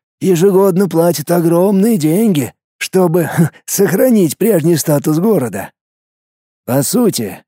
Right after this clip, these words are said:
задача стражи — наказать откровенных разбойников, но не соваться в дела местных. Однако, как выяснили дознаватели,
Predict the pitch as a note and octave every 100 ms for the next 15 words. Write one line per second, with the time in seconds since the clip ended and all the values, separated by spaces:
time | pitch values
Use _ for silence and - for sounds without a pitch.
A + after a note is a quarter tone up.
0 | _ A2 C#3+ F3 F#3 E3+ E3 - F#3 G3+
1 | C#3 G2+ - _ _ _ B2+ D#3 C#3+ G#3
2 | G3+ G#3+ D#3 D#3+ E3+ F3+ G3 F3 D3 E3
3 | D#3 E3+ A3+ C3 G#2+ F#2 - _ _ _
4 | G#2+ C#3 F3+ G3 G3 G3 G#3 E3 F3 -
5 | A3 B2+ G2+ C3+ F3 D#3 C#3 D3 E3+ A#2+
6 | - F3 - _ _ _ _ _ _ _
7 | - C#3 D3 G3 A#3 F#3 G#3+ E3+ - _
8 | _ - E3 E3 G#3+ G#3 - F3+ E3+ E3+
9 | F3 G3 B3 F#3 A#2+ G2